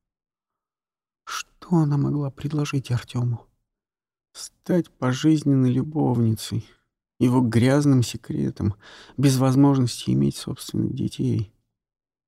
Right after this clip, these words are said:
Алина не была воспитана подобным образом. В её семье это считалось позором.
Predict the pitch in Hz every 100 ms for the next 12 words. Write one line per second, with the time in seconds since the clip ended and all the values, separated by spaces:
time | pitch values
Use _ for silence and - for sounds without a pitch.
0 | _ _ _ _ _ _ _ _ _ _
1 | _ - 123 147 151 135 131 117 113 117
2 | 117 107 - - 110 110 - - 98 110
3 | 107 104 85 65 - - 85 87 - -
4 | _ _ _ _ - - 208 - 165 180
5 | 175 - - - - - 147 139 - -
6 | 143 147 139 120 117 113